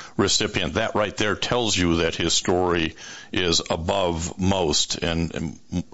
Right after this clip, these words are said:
both in valor and heroism. And, and, uh, I'm not, uh, familiar, and I am familiar with Benavides' story. I'm not familiar with,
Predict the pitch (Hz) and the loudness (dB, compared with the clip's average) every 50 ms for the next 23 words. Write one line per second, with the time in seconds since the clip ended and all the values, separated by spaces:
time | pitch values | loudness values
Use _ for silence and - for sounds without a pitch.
0 | - - - - - 98 82 - - 76 73 87 92 92 92 95 95 82 85 76 | -12 -12 -8 -4 -4 -2 -2 -2 -4 -4 -2 -2 0 0 0 0 0 0 0 -2
1 | 73 - - - - - - 110 107 104 92 85 82 82 - - 80 - - - | -4 -6 -10 -14 -16 -6 -2 0 2 2 4 4 4 2 2 0 -2 -4 -6 -12
2 | - - - - - - - - - - 101 98 92 92 82 - - - 95 92 | -16 -16 -14 -14 -14 -14 -14 -8 -4 -2 0 0 0 0 -2 -2 -4 -4 -4 -2
3 | 92 92 90 85 90 92 87 87 85 87 90 104 101 101 101 104 101 - - - | 0 0 0 2 2 2 2 4 4 2 2 2 2 2 0 0 -2 -4 -2 0
4 | 101 95 90 - - - 87 87 92 101 104 - - 101 98 98 113 120 113 104 | 2 2 2 2 0 0 0 2 2 2 2 0 0 0 0 0 0 0 0 0
5 | - 110 101 104 98 92 85 76 - - - - - - 104 98 90 85 98 127 | 2 2 2 2 4 4 2 2 0 -2 -8 -10 -6 -4 -2 -2 0 0 0 2
6 | 156 170 110 - - - 107 92 90 92 95 92 95 98 110 - - 101 92 98 | 2 2 2 0 2 2 2 2 2 2 2 2 0 0 -2 0 0 2 2 4
7 | 95 92 92 92 87 85 87 82 - - | 2 2 2 4 4 4 4 2 0 -4